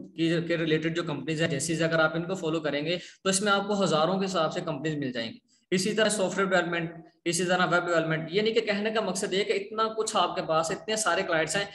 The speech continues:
ये जो marketing and एडवर्टाइजिंग वाले जो दो option आपको मिल रहे हैं, इसके अलावा ऊपर नीचे जो कुछ भी आपको नजर आ रहा है वो सारे के सारे आपके clients ही हैं।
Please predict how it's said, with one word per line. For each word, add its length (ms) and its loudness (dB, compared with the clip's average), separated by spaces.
ये 200 4
जो 340 6
marketing 640 2
and 140 2
एडवर्टाइजिंग 600 0
वाले 160 2
जो 100 2
दो 260 0
option 200 -6
आपको 260 -2
मिल 180 -6
रहे 140 0
हैं, 180 -4
इसके 280 2
अलावा 320 6
ऊपर 260 2
नीचे 240 0
जो 200 0
कुछ 220 -2
भी 100 2
आपको 220 2
नजर 180 2
आ 120 6
रहा 100 4
है 60 2
वो 80 2
सारे 280 0
के 80 -2
सारे 260 2
आपके 240 2
clients 460 0
ही 140 0
हैं। 240 -2